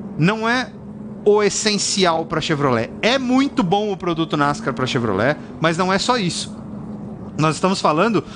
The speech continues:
dos concessionários Chevrolet e dos concessionários que são, é, equipes,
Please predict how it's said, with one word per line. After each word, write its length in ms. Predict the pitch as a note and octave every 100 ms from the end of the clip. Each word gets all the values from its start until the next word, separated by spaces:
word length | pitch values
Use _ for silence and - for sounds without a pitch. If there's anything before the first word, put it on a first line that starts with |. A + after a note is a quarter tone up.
| - -
dos 180 | F3 -
concessionários 1080 | G3 - G3 G3 D#3+ E3 A3 C4 D4 - - - -
Chevrolet 640 | - F#3+ E3 D3 C3+ E3+ G#3 - - - -
e 120 | D#3 D#3+
dos 160 | E3
concessionários 960 | - E3 F3+ D#3 E3 D3+ E3+ F#3 G3 -
que 180 | - F3+
são, 420 | - F#3 G3 G3+ -
é, 400 | D3 C#3 C3 B2+ - - - - - - -
equipes, 720 | F#3 - B3 - - -